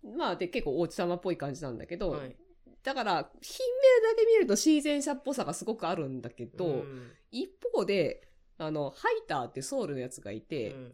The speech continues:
Speaker 1: こいつもいつでも飲酒してる、あの、生臭坊主みたいな、
Speaker 2: うんうんうんうん。
Speaker 1: ソウル、生臭ソウルなんだけど、こいつが絶対 C なのよ。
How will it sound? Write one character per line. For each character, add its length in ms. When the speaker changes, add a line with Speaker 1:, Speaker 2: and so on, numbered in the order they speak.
Speaker 1:
こ 120
い 40
つ 80
も 140
い 100
つ 80
で 80
も 100
飲 140
酒 140
し 80
て 120
る、 380
あ 60
の、 80
生 220
臭 280
坊 260
主 120
み 160
た 60
い 100
な、 60
Speaker 2:
う 40
ん 20
う 20
ん 20
う 40
ん 40
う 20
ん。 20
Speaker 1:
ソ 160
ウ 40
ル、 80
生 240
臭 80
ソ 120
ウ 40
ル 60
な 60
ん 40
だ 80
け 80
ど、 260
こ 140
い 100
つ 80
が 120
絶 180
対 180
C 200
な 80
の 80
よ。 160